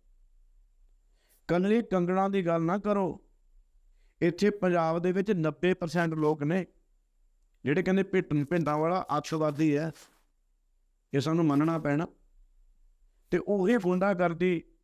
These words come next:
ਜਿਹੜੀ ਭਿੰਡਰਾਂਵਾਲੇ ਵੇਲੇ ਹੋਈ ਆ, ਅੱਜ ਹੋ ਰਹੀ ਹੈ ਗੁੰਡਾਗਰਦੀ। ਆਹ ਜਿਹੜੀਆਂ ਲੀਲੀਆਂ ਪੱਗਾਂ ਵਾਲੇ ਫਿਰਦੇ ਨਾ, ਟਕਸਾਲੀ ਚੋਲਿਆਂ ਵਾਲੇ, ਇਹ ਸਾਡੇ ਬਾਬੇ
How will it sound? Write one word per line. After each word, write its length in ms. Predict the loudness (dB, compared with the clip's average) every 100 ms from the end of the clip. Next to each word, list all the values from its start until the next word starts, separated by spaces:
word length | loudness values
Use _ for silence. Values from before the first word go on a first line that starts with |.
| _ -2
ਜਿਹੜੀ 180 | -2
ਭਿੰਡਰਾਂਵਾਲੇ 680 | 0 0 0 2 0 2 2
ਵੇਲੇ 180 | 2 0
ਹੋਈ 260 | 0 2 2
ਆ, 120 | 0 0
ਅੱਜ 120 | 0
ਹੋ 240 | -2 -2 -2
ਰਹੀ 160 | 0
ਹੈ 40 | 0
ਗੁੰਡਾਗਰਦੀ। 600 | 0 -2 -2 -4 -6 -12 _ _ _ _ _ _ _ -2
ਆਹ 80 | 2
ਜਿਹੜੀਆਂ 140 | 4
ਲੀਲੀਆਂ 400 | 4 4 2 0
ਪੱਗਾਂ 300 | -2 -2 0
ਵਾਲੇ 200 | 2 2
ਫਿਰਦੇ 280 | 0 -2 0
ਨਾ, 100 | 0
ਟਕਸਾਲੀ 480 | 0 -2 0 0 -2
ਚੋਲਿਆਂ 320 | -2 0 0
ਵਾਲੇ, 280 | 0 -2 -4 _ _ _ _ _ -6
ਇਹ 80 |
ਸਾਡੇ 320 | -2 -2 0 0
ਬਾਬੇ 400 | -2 -2 0